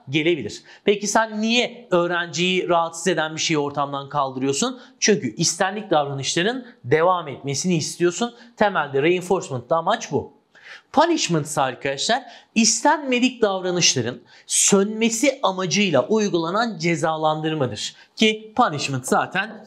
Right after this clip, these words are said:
ceza anlamıyla karşımıza geliyor. Ve aynı muhabbet bak burada da var.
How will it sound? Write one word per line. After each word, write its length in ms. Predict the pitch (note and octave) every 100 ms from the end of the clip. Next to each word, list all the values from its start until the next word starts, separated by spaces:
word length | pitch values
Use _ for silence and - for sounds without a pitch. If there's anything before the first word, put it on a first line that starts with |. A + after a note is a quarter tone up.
| -
ceza 320 | - F#3 C#3
anlamıyla 540 | C#3 B2+ B2+ B2 B2+ C3
karşımıza 520 | F3+ A#2+ B2 D3 G3+
geliyor. 440 | C3+ B2+ G2 E2+ - - -
Ve 140 | A3+ A#3
aynı 300 | D4+ E4 D4+
muhabbet 540 | B3+ B3 A#3+ B3+ B3+
bak 260 | A3+ G#3+ E3
burada 240 | D#3+ C3+
da 120 | A2+
var. 220 | G#2+ G#2